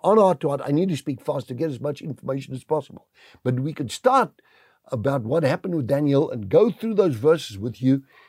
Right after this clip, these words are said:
and quote some and whatever. But I want you to read and see what happened there.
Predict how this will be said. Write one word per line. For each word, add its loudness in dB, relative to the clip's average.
and -4
quote 4
some 0
and -2
whatever. 0
But 4
I 8
want 2
you -6
to 0
read 0
and -2
see -10
what -6
happened -8
there. -10